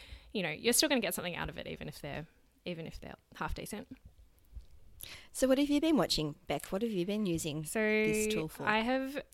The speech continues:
Speaker 1: been using this tool a lot lately for a German T V show that I've been watching, um, called Dark, if anybody knows it. I'm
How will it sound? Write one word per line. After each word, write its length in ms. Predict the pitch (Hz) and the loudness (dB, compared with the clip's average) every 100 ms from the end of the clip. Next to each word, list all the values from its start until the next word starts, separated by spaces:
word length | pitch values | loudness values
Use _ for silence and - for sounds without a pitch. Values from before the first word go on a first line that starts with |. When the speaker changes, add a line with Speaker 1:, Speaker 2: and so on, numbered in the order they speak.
| - - - | -20 -10 -2
Speaker 1:
been 340 | 214 196 196 | 0 0 -2
using 420 | - 180 180 180 | -4 -4 -2 -2
this 200 | 180 175 | -4 -4
tool 340 | - 185 170 - - | -6 -4 -4 -6 -8
a 100 | 175 | -8
lot 560 | 160 160 143 147 - 220 | -6 -6 -6 -6 -6 -4
lately 440 | 175 165 170 170 | -4 -2 -4 -6
for 240 | - 170 165 | -6 -6 -6
a 100 | 165 | -6
German 460 | - 156 156 165 | -6 -6 -6 -6
T 160 | 170 165 | -8 -8
V 160 | 160 | -8
show 180 | 156 151 | -8 -8
that 120 | 151 160 | -8 -10
I've 120 | 160 | -10
been 160 | 143 | -10
watching, 420 | - - - 226 262 - - - | -10 -8 -4 -4 -6 -12 -20 -8
um, 360 | 165 156 156 151 - | -4 -4 -6 -8 -6
called 340 | 175 160 160 - - | -4 -4 -8 -16 -10
Dark, 480 | - - - - - _ | -6 -4 -4 -8 -20 _
if 100 | - | -8
anybody 320 | 170 - 156 | -8 -10 -12
knows 300 | 156 147 - | -10 -12 -6
it. 160 | 277 - | -6 -4
I'm 240 | 165 156 | -6 -6